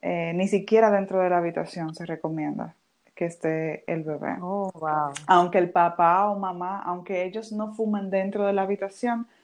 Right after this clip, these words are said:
Speaker 1: no se recomienda porque ya eso está en su sistema, ya eso, eh, esa respiración ya, eh, se,
Speaker 2: Mm.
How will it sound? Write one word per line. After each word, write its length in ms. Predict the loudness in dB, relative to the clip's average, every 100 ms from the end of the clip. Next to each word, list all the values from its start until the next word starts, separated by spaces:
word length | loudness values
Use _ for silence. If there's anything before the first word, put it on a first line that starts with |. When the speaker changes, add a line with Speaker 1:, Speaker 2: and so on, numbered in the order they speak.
| _ _ _
Speaker 1:
no 120 | 0
se 100 | 4
recomienda 720 | 4 4 4 6 4 4 2
porque 500 | 2 0 -2 -2 0
ya 180 | 4 2
eso 140 | 2 -2
está 560 | 2 6 6 6 0
en 200 | -8 -10
su 240 | -8 -6 -4
sistema, 680 | -6 -8 4 4 4 -4 -8
ya 280 | 0 2 2
eso, 540 | -2 0 0 0 -4 -12 _ _ _ _
eh, 180 | -8 -4 0
esa 180 | 0
respiración 1120 | 0 0 -2 0 0 -2 -2 0 0 -2 -8 -10 -10
ya, 840 | -2 0 2 0 -2 -4 -6 -10 _ _ -2
eh, 140 | 0
se, 120 |
Speaker 2:
Mm. 40 | 2